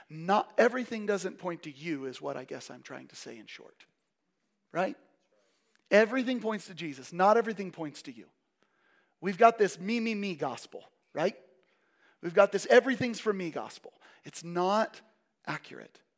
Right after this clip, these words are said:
okay? Lastly, John chapter five, verses thirty-nine through forty. "You search the scriptures because you think that in them you have eternal life. It is these that testify about me,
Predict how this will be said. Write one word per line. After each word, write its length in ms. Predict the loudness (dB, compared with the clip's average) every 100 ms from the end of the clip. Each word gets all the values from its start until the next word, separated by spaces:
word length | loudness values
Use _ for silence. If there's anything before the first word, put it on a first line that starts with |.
| _
okay? 220 | -16 -16 -16 _ _ -20 -14 2
Lastly, 500 | 2 2 -2 -10 -6
John 360 | -2 -2 -4
chapter 300 | -8 -12 -14
five, 360 | -10 -4 -4 -4
verses 260 | -10 -12 -10
thirty-nine 520 | -10 -10 -12 -12 -14
through 120 | -18
forty. 360 | -12 -10 -10 -18 _ -20 -20 -12
"You 120 | -8
search 480 | -6 2 2 2 -4
the 120 | -8
scriptures 560 | -4 -4 -4 -8 -8 -10
because 460 | -12 2 2 2
you 80 | -12
think 320 | -12 -12 -6
that 160 | -6 -6
in 260 | -6 -6 -8
them 180 | -10
you 180 | -12 -12
have 240 | -8 -8 -10
eternal 380 | -14 -14 -12
life. 420 | -14 -16 -18 _ _ _ -20 -20 _
It 140 | -6
is 180 | -4 -8
these 420 | -6 -4 -2 -4
that 120 | -8 -4
testify 640 | -2 -2 -8 -8 -6 -4
about 360 | -6 -6 -8
me, 280 | -10 -16 -18